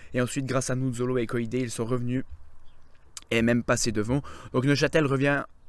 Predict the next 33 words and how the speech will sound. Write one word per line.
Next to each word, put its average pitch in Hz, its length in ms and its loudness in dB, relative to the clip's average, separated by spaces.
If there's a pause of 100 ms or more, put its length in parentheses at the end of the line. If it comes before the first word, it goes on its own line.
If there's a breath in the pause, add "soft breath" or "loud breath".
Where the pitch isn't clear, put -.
à 120 140 0
seulement 131 320 0
cinq 165 260 2
points 143 220 0
de 131 100 2
Winterthur, 127 480 -2
donc 120 220 -4
ils - 40 -12
sont 113 100 -6
de 120 120 2
loin 135 240 2
pas 139 200 0
largués. 120 400 0 (580 loud breath)
Et 107 380 2
s'ils 123 420 0
maîtrisent 113 440 -2
bien, 123 420 0
euh, 98 500 -2 (800)
leur 113 240 -2
match, 123 380 2
les 104 320 0
autres 117 260 -2
mondes, 131 200 0
donc 104 140 -8
Stade 113 200 -4
Lausanne 113 320 -2
et 107 80 -2
Yverdon 107 400 -4
aujourd'hui, 110 540 -4 (320 soft breath)
Yverdon 113 560 -4
face 113 240 -6
à 113 60 -4
Kriens 110 300 -6